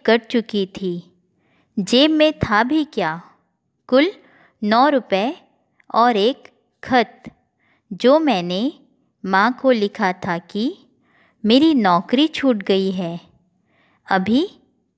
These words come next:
पैसे नहीं भेज पाऊँगा। तीन दिनों से वह पोस्ट कार्ड जेब में पड़ा था। पोस्ट करने को मन ही नहीं कर रहा था। नौ रुपये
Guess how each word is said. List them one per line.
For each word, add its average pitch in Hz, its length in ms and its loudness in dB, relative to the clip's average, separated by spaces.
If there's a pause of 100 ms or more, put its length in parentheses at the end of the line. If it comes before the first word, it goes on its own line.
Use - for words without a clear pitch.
पैसे 196 380 0
नहीं 302 300 -2
भेज 277 320 -2
पाऊँगा। 180 640 -4 (1040)
तीन 330 280 2
दिनों 202 300 2
से 254 520 -4 (280)
वह 254 300 2
पोस्ट 262 500 0
कार्ड 196 460 -2 (360)
जेब 240 380 2
में 269 180 2
पड़ा 185 340 -2
था। 180 440 -8 (720)
पोस्ट 277 360 2
करने 190 480 -2
को 254 320 -2 (520)
मन 202 260 2
ही 294 160 2
नहीं 285 300 0
कर 226 220 -2
रहा 196 340 -4
था। 175 400 -6 (1400)
नौ 208 260 4
रुपये 247 460 0